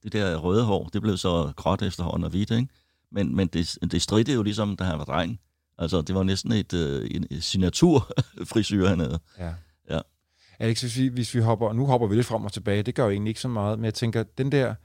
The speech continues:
Speaker 2: øh, helt utrolige historie med, at Palle er Tintin og så videre, har du, har du faldet over nogle ting, hvor du tænker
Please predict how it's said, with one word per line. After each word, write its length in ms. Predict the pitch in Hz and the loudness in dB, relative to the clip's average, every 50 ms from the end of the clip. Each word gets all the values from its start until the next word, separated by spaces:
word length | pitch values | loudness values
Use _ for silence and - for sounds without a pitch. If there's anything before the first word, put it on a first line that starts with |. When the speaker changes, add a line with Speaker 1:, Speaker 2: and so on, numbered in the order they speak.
| _ _ _ _ _ _ _ _ _ _ _ _ _ _ _ _ _ - | _ _ _ _ _ _ _ _ _ _ _ _ _ _ _ _ _ -4
Speaker 2:
øh, 380 | 113 107 104 101 98 98 95 - - _ _ _ _ _ _ _ _ _ _ _ _ _ _ _ _ _ _ - 113 - | -2 0 0 2 0 0 -2 -4 -8 _ _ _ _ _ _ _ _ _ _ _ _ _ _ _ _ _ _ -16 -10 -4
helt 280 | 95 131 160 151 - - | -2 -2 -2 -2 -4 -8
utrolige 500 | 156 127 - - - 147 143 143 143 123 | -8 -8 -6 -4 -2 -2 0 2 2 2
historie 360 | 123 123 - 135 131 131 123 | 0 0 0 0 0 0 0
med, 140 | 120 113 110 | 0 0 0
at 160 | 110 - - - _ _ | 0 -2 -4 -10 _ _
Palle 360 | - - 95 90 95 117 123 117 _ _ _ _ _ _ _ _ - | -8 -4 -2 -2 0 -2 -4 -6 _ _ _ _ _ _ _ _ -6
er 100 | 98 107 | -6 -6
Tintin 640 | - - 120 107 98 - - 107 101 104 120 117 - _ | -4 -2 -2 -2 -2 -2 -2 -2 0 0 -2 -4 -8 _
og 120 | - 95 95 | -14 -12 -10
så 100 | - 98 | -8 -6
videre, 380 | 92 98 98 104 110 113 113 113 - _ _ _ _ _ _ _ | -4 -4 -2 -2 -2 -4 -4 -6 -10 _ _ _ _ _ _ _
har 100 | - 95 | -12 -8
du, 260 | - - 135 143 - - | -4 -2 -2 -2 -2 -4
har 100 | - 95 | -6 -4
du 80 | 101 110 | -4 -6
faldet 380 | - - - 120 123 147 151 | -4 0 0 0 2 0 -2
over 260 | 127 95 120 117 120 | -2 -4 -4 -4 -2
nogle 220 | 117 110 107 101 95 | -2 -2 -2 -4 -4
ting, 360 | - - - 143 120 - - 110 | -4 -4 -4 -4 -4 -6 -10 -16
hvor 100 | 101 101 | -18 -20
du 60 | 101 | -16
tænker 420 | - - 113 104 101 95 101 98 | -10 -6 -6 -4 -4 -4 -6 -8